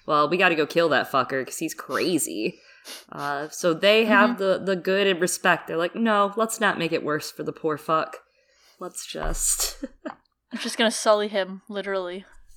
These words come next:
Speaker 2: Get him dirty.
Speaker 1: Ah, just make him dig dirt. They get to the arbor, and they make their own wine, actually, here. Wine, mead, ale.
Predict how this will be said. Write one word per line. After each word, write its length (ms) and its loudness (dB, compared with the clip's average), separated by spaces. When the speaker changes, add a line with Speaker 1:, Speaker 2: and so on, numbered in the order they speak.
Speaker 2:
Get 100 8
him 60 -4
dirty. 160 2
Speaker 1:
Ah, 460 8
just 180 -4
make 200 4
him 160 4
dig 320 6
dirt. 380 0
They 120 8
get 240 6
to 80 2
the 100 2
arbor, 480 4
and 420 2
they 100 2
make 240 0
their 140 6
own 180 4
wine, 480 2
actually, 460 -2
here. 260 2
Wine, 600 4
mead, 420 -2
ale. 440 -2